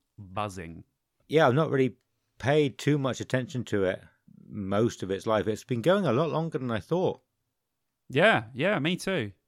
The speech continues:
Speaker 1: Longer than Download, which is insane.
Speaker 2: Yeah, <laughs> yeah, it's crazy.
Speaker 1: <laughs> Insane, isn't it?
Speaker 2: Yeah. So, um, so yeah, we did actually, we, last week we did actually interview, uh,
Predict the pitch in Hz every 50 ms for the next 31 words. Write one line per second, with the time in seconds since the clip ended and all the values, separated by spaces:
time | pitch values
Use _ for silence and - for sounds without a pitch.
0 | _ _ _ _ _ _ _ _ _ - 120 143 180 175 165 151 151 139 127 156
1 | 165 190 208 196 156 107 101 101 101 98 117 120 110 - 120 107 113 120 113 -
2 | - 156 165 156 107 92 90 - _ _ _ _ _ _ _ _ _ - - 104
3 | 127 127 98 73 - _ - - - - - 101 - - 143 131 101 110 104 -
4 | - 139 117 - - - 123 110 101 90 82 80 - - - - - - - -
5 | - - _ _ _ - 139 175 131 - - 220 208 185 160 156 196 175 127 104
6 | - - _ _ _ _ _ _ _ - 147 151 131 98 80 71 _ _ _ _
7 | _ _ _ _ _ - - 208 196 190 185 185 180 175 - - _ - - 170
8 | 180 190 190 156 180 175 196 208 202 185 139 - - 160 151 151 151 143 - -
9 | - _ - - 147 - - - 85 143 180 175 156 - - 175 165 - 117 110
10 | - 170 156 127 110 - - 127 123 117 147 156 135 - 120 90 95 98 98 92
11 | 82 - - - - 113 117 113 113 107 - 110